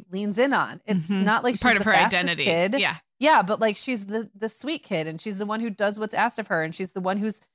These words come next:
Speaker 1: pays attention. She's prepared, right? And so it was kind of a mess for her at the end of last year, um, Zoom. And I remember watching her sitting in her Zoom meetings and my heart just kind of breaking because she would, like, go get all ready. And, like, she had this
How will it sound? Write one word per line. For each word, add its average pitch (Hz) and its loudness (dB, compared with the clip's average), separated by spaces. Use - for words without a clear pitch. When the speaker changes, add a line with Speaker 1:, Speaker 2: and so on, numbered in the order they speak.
Speaker 1:
pays 196 2
attention. 240 0
She's - -6
prepared, 202 2
right? 180 2
And 190 0
so 247 4
it 247 2
was 294 2
kind 392 -2
of 453 -2
a 359 -2
mess - 0
for 214 0
her 185 4
at - -4
the - 0
end 180 -2
of 175 -2
last 170 0
year, 160 0
um, 180 2
Zoom. 196 2
And 180 -2
I 185 2
remember 214 2
watching 202 0
her 160 0
sitting 226 0
in 233 0
her 214 2
Zoom 185 -2
meetings 165 0
and 190 0
my 190 4
heart 240 0
just 254 -8
kind 220 0
of 180 0
breaking 180 0
because 170 0
she - -2
would, 214 0
like, 208 0
go 226 4
get 262 0
all 214 2
ready. 185 2
And, 185 -2
like, 175 -2
she - -6
had 214 -4
this - -8